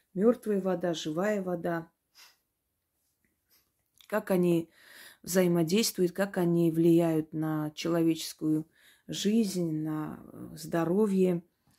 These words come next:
что они из себя представляют в магии, потому что очень много различных версий, очень много заблуждений, очень много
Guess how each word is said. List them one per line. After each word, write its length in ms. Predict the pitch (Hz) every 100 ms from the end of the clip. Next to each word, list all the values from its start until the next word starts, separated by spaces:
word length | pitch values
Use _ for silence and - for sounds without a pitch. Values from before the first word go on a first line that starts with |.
| _ _
что 300 | - - 220
они 340 | 233 208 180 170
из 100 | 160
себя 260 | 175 170
представляют 720 | 175 170 160 - 165 160 156 156
в 80 |
магии, 360 | 180 208 220 185
потому 320 | 180 - 202
что 160 | 202 254
очень 220 | 254 208
много 240 | 202 190
различных 640 | 190 185 196 190 - 180 170
версий, 420 | 214 233 202 190
очень 240 | 180 -
много 220 | 175 170 170
заблуждений, 720 | 175 175 175 170 226 220 190
очень 260 | 190 185
много 360 | 170 160 165